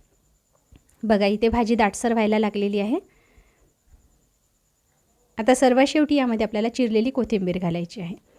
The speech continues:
नीट एकदा मिसळून घ्यायचं, पण अजूनही एक स्टेप बाकी आहे, ज्यामुळे या भाजीला धाबा स्टाईल चव येणार आहे. इथे मी तेलामध्ये थोडं बटर गरम करून घेते आहे. बटर छान गरम झालं की यामध्ये आपल्याला अर्धा चमचा लाल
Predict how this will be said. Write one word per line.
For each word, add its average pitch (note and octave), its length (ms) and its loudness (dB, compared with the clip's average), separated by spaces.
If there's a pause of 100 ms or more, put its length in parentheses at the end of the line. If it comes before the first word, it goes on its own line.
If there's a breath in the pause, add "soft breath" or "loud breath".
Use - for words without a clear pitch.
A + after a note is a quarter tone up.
(320 soft breath)
नीट C4 260 6
एकदा A3+ 220 2
मिसळून G#3 420 -2
घ्यायचं, F3+ 280 -4
पण B3+ 160 2
अजूनही C4 500 4
एक B3+ 80 0
स्टेप A3+ 320 0
बाकी G#3+ 240 -4
आहे, G#3 260 -2
ज्यामुळे A#3 320 0
या A#3 80 0
भाजीला G3+ 500 -2
धाबा G#3+ 320 -2
स्टाईल A3 260 -4
चव G3+ 200 -4
येणार F3 240 -4
आहे. E3+ 180 -8 (360 loud breath)
इथे C4+ 240 4
मी D4+ 220 6
तेलामध्ये B3 460 2
थोडं C4 280 2
बटर A3+ 300 0
गरम A3+ 240 0
करून G#3+ 220 -2
घेते G#3 260 -6
आहे. F3+ 200 -4 (1000)
बटर A#3+ 300 4
छान D4 240 2
गरम C4 280 4
झालं A#3 280 0
की A#3+ 200 -6
यामध्ये G#3 340 -2
आपल्याला G3+ 300 -2
अर्धा A3+ 300 2
चमचा B3+ 300 0
लाल G#3+ 200 2